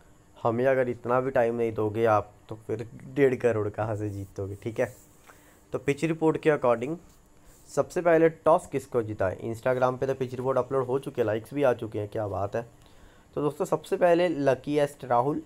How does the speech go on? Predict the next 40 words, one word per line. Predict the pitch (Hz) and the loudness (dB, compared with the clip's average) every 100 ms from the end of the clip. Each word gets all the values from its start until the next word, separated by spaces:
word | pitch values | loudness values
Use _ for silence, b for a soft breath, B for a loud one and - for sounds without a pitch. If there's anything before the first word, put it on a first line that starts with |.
| - | -2
राहुल | 127 127 | 0 0
जी | 123 | -2
को | 120 | -2
टॉस | 117 120 | 0 0
जिताते | 120 120 123 120 151 | -2 0 0 0 -4
हैं | - _ _ _ b b b b b 110 | -6 _ _ _ b b b b b -6
और | |
देखते | 127 135 - | 0 -2 0
हैं | 190 | 2
राहुल | 127 123 | 2 2
जी | 131 | 0
टॉस | 135 127 127 | 0 0 -2
जीतेंगे, | 127 151 160 | -6 -2 -2
क्या | 156 120 113 | -2 -2 -2
बात | 120 104 110 120 | -2 -2 0 -2
है। | 147 | -2
ड्यू | 127 117 | -2 0
पड़ | 135 123 | 0 0
रही | 120 151 | -2 -4
है | 185 | -4
तो | 277 | -8
करेंगे | - 120 127 139 | -2 -2 0 -2
बॉलिंग, | 113 120 160 220 | -2 -4 -4 -4
क्या | 123 107 | -2 -2
बात | 110 113 170 | 0 -2 -2
है, | - _ _ | -6 _ _
राहुल | 117 117 120 | -4 -2 -6
की | 120 | -4
टीम | 123 113 | -4 0
बॉलिंग | 117 156 | 0 0
करेगी। | 170 175 185 220 - b b b b b _ _ | 0 -2 -4 -10 -16 b b b b b _ _
तो | 190 202 208 214 214 220 - _ _ _ | 2 4 6 4 2 -2 -8 _ _ _
अभी | 156 156 | 0 2
हमने | 202 185 190 | 2 2 2
बोला | 147 131 143 151 | 2 2 4 4
है | 143 160 | 2 0
फर्स्ट | - 147 160 143 | 0 -2 -2 -6
इनिंग्स | 135 131 123 120 | -2 -2 -4 -2
में | 123 135 330 302 _ _ b b b - _ 143 | -2 -2 -6 -16 _ _ b b b -20 _ 4
top | 165 185 | 4 2